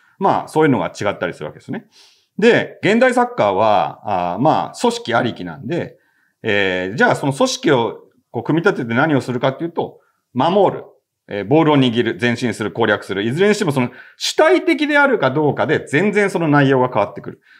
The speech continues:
これは、あの、攻撃か守備かの二元論では全然なくて、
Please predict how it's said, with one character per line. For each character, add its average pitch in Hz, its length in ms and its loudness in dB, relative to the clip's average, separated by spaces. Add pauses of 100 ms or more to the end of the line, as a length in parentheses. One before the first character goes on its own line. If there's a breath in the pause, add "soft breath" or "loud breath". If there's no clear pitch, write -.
こ 196 140 0
れ 220 40 4
は、 240 380 2 (720 loud breath)
あ 123 120 -2
の、 110 140 -2
攻 294 300 2
撃 277 240 -2
か 269 100 2
守 247 100 -2
備 262 160 0
か 143 100 2
の 113 100 -2
二 120 180 2
元 156 220 2
論 95 200 -2
で 85 60 -8
は 80 60 -8
全 107 220 -6
然 101 160 -4
な 110 160 -2
く - 80 -20
て、 - 400 -10